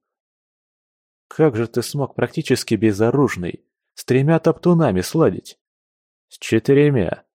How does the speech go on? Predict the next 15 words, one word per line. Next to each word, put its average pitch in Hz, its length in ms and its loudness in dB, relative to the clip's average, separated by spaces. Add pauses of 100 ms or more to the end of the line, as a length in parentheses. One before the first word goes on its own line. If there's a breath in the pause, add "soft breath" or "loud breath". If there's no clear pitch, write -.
(220)
хмыкнул 101 500 -2
я. 90 380 -4 (840)
«Тот 104 240 0
урод, 147 380 4
о 113 80 0
которого 110 460 2
я 101 140 2
тачку - 380 -2
разбил, 92 520 -2
вскоре 104 420 0
тоже 98 320 0
к - 60 -10
остальным 101 480 -2
подтянулся». 98 840 -2 (880)
«Охренеть!» 123 1400 -2